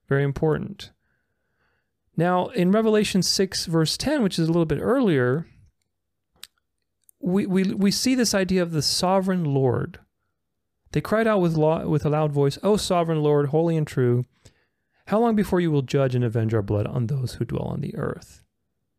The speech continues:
Now, without any context, this is easy to misinterpret as, "Well, maybe it's just the Father that they're talking to."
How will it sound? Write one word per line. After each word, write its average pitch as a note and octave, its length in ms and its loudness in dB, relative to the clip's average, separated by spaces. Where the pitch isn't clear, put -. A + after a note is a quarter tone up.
Now, D3+ 180 2
without G#3+ 280 4
any C#4+ 160 2
context, A#3 880 -2
this G3+ 480 -4
is G3 140 0
easy G#3+ 240 2
to G#3 100 0
misinterpret G#3 640 0
as, C#3 100 -2
"Well, C3 200 0
maybe E3 280 0
it's C#3+ 80 -2
just C#3+ 180 -4
the C#3+ 60 -8
Father B2+ 380 0
that G#2 200 -2
they're G#2+ 120 -2
talking B2 440 -4
to." - 320 -10